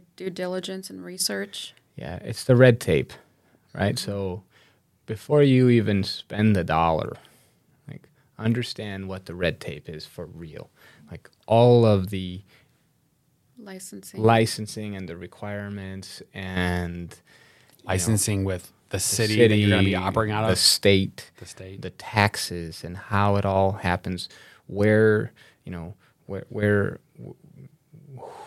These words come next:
Speaker 2: who you have to pay taxes to. Like, if you're in a specific neighborhood in Kansas City, your taxes might be actually a little bit higher. Uh, in, in our case, right? So this could be the case for anybody else in Saint Louis, anywhere else. If
Speaker 3: Mm-hmm.
Speaker 2: there's a tourist zone that's been designated and it's a three-block zone,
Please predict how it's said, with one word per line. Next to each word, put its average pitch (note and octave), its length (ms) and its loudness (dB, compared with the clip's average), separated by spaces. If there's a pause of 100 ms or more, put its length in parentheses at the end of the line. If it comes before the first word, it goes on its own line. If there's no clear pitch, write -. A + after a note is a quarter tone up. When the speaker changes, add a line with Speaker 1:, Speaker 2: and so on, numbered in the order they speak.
Speaker 2:
who C#3 340 -6
you A2 140 -8
have F#2 220 -8
to - 60 -20
pay G2 180 -14
taxes - 520 -8
to. F#2+ 360 -12
Like, F#2+ 240 -16
if - 120 -18
you're A2+ 140 -6
in G2+ 180 2
a F#2 40 -4
specific - 560 -12
neighborhood A2+ 480 -10
in F#2 140 -10
Kansas F#2 420 -4
City, F2+ 380 -2 (340)
your D2 80 -12
taxes - 440 -2
might C#3 200 2
be B2 140 -2
actually A2 340 -4
a G#2+ 60 -10
little G#2 180 -10
bit G2+ 140 -2
higher. G#2+ 420 -8 (560)
Uh, E2+ 400 -12 (300)
in, B2+ 160 2
in - 140 -6
our G#2+ 120 -2
case, - 340 -10
right? G2 180 -10
So - 100 -10
this G#2 140 -12
could A#2+ 140 -12
be A2 60 -8
the G#2+ 60 0
case G#2 180 2
for - 120 -4
anybody G2+ 380 2
else G2+ 240 -2
in - 80 -12
Saint A#2 260 -12
Louis, G2+ 300 -8
anywhere G2 280 -12
else. G#2 140 -14
If G2 60 -10
Speaker 3:
Mm-hmm. F#2 120 -8
Speaker 2:
there's G2 240 2
a F#2 180 2
tourist - 580 -2
zone D#2+ 340 -12
that's D#2+ 160 -12
been F2+ 180 -14
designated E2 600 -4
and E2+ 100 -10
it's E2+ 160 -14
a - 40 -18
three-block F2+ 540 -10
zone, F2+ 360 -4